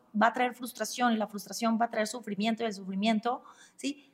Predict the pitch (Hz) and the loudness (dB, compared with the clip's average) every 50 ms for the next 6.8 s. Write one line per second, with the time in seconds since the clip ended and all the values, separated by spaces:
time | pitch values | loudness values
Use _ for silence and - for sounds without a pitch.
0 | _ - 220 - - 214 202 202 196 208 180 180 220 254 247 226 196 170 160 165 | _ -4 -4 -2 0 -2 -2 -2 -2 -2 0 0 2 2 2 2 2 0 0 -2
1 | 160 - 190 170 170 165 - - - 175 180 - 233 254 277 285 349 339 311 302 | -2 -2 -2 -2 -2 -4 -6 -6 -8 -8 -6 -2 0 0 2 2 0 2 2 0
2 | 294 - 277 285 285 311 294 262 240 226 220 254 302 294 - - - 190 - - | 2 2 2 2 2 2 2 4 4 6 6 4 4 2 0 -4 -2 -4 -4 -4
3 | - - 240 - - - - 508 523 508 508 - - _ _ _ _ _ _ _ | -4 -6 -8 -8 -8 -8 -8 -8 -8 -8 -10 -16 -20 _ _ _ _ _ _ _
4 | _ - - 269 311 294 - - - - - - - - - - - _ _ 277 | _ 0 2 2 2 2 -4 -12 -20 -20 -20 -20 -20 -20 -20 -20 -20 _ _ 8
5 | 294 285 330 339 339 359 392 392 - 349 339 - 349 339 311 311 311 311 294 262 | 8 8 8 4 6 4 2 6 6 6 6 6 4 4 4 4 2 4 4 4
6 | 226 185 165 196 208 - - - - - 226 208 190 175 151 - | 4 6 6 6 6 6 2 -2 0 2 2 4 4 4 2 0